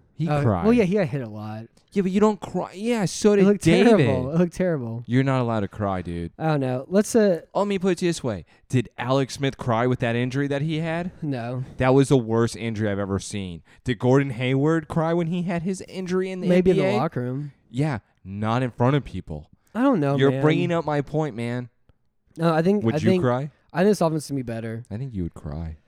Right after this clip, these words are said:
Speaker 2: I don't think
Speaker 1: That's what
Speaker 2: so.
Speaker 1: you're trying to say. Don't change the subject, crier.
Speaker 2: No, I wouldn't cry. I've
Speaker 1: No.
Speaker 2: never cried.
Speaker 1: Yeah, right. I've seen you cry.
Speaker 2: Maybe. Um, so the pass defense last year, real fast. So Khalil Mack had twelve and a half sacks last season,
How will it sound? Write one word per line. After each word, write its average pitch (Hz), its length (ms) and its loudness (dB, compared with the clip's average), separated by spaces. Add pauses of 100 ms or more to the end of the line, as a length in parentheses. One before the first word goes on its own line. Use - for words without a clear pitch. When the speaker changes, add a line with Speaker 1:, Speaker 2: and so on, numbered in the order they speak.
(460)
Speaker 2:
I - 60 -16
don't 151 120 -8
think 110 140 -10
Speaker 1:
That's - 80 -8
what 113 80 0
Speaker 2:
so. - 60 0
Speaker 1:
you're 90 80 -4
trying 90 200 -6
to 78 60 -8
say. 85 180 -8
Don't 104 160 -6
change - 200 -8
the 85 60 -14
subject, - 440 -14
crier. 73 560 -8
Speaker 2:
No, 143 200 -4
I 120 240 -6
wouldn't 123 320 -8
cry. 90 340 -16 (300)
I've 156 120 -10
Speaker 1:
No. 165 40 -4
Speaker 2:
never 143 200 -2
cried. 110 480 -8 (180)
Speaker 1:
Yeah, 65 100 -8
right. 71 400 -10
I've 80 100 -10
seen 87 200 -8
you 80 100 -8
cry. 82 340 -12 (920)
Speaker 2:
Maybe. 117 400 -6 (280)
Um, 147 520 -2
so - 120 -4
the 165 100 2
pass 170 280 2
defense 143 380 -4
last 123 260 -6
year, 127 100 -6
real 127 160 -2
fast. 117 400 -8 (280)
So 151 180 0
Khalil 185 280 2
Mack 151 340 -4
had 135 140 -6
twelve 139 240 -8
and 135 60 -6
a 143 40 -4
half 135 100 -8
sacks 131 340 -6
last 131 180 -6
season, 143 420 -2